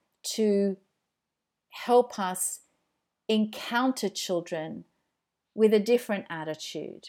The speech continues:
with an attitude of curiosity, with an attitude of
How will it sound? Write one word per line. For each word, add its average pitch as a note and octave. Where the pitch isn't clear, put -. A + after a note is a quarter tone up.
with A3
an A3+
attitude A3+
of F3+
curiosity, -
with G#3+
an A3
attitude G3+
of F3